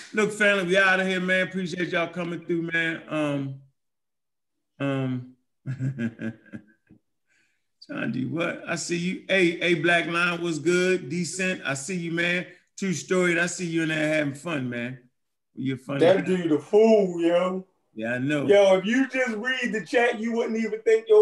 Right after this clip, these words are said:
Speaker 2: was as smart as he is. You feel me? Yo be in there geeking. <laughs>
Speaker 1: Yeah, geek out when he come over here.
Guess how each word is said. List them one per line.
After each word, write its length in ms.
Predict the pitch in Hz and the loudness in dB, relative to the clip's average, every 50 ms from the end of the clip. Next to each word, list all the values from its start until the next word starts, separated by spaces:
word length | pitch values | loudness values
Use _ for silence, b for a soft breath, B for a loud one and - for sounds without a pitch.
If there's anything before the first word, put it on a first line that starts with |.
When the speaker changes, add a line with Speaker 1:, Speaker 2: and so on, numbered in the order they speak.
| 214 | 8
Speaker 2:
was 160 | 214 202 190 196 | 6 4 0 -6
as 120 | 202 196 | -10 -10
smart 360 | - - 220 220 220 214 208 196 202 | -8 -2 0 4 4 4 4 2 0
as 80 | 185 180 | -6 -12
he 60 | 196 | -12
is. 340 | 190 190 190 185 180 247 339 - _ _ _ _ - | -10 -8 -6 -6 -6 -6 -8 -10 _ _ _ _ -12
You 120 | 208 208 196 | -12 -10 -4
feel 260 | - 220 240 233 220 220 | 2 4 6 6 6 4
me? 100 | 214 214 | 4 2
Yo 200 | 220 233 240 247 | 4 4 4 4
be 220 | 226 220 208 202 196 | 2 0 -2 -2 -2
in 100 | 196 196 | 0 0
there 300 | 214 220 220 208 180 165 139 139 151 | 2 4 4 4 2 -2 -6 -12 -12
geeking. 440 | 185 247 269 269 247 233 - - - - | -10 -8 -6 -6 -8 -8 -12 -14 -10 -8
<laughs> 140 | - - - - - - | -8 -8 -8 -8 -10 -10
Speaker 1:
Yeah, 200 | - - - 135 135 - 127 | -8 -8 -8 -8 -10 -10 -10
geek 240 | 127 127 117 - 151 | -10 -8 -4 -2 -2
out 200 | 151 147 131 123 | 0 0 -2 -2
when 80 | 123 | -2
he 80 | 120 113 | -2 -2
come 180 | 113 120 117 110 110 | -2 -4 -8 -10 -10
over 100 | 110 117 | -10 -6
here. 340 | 127 139 131 117 101 98 | -4 -4 -4 -4 -6 -10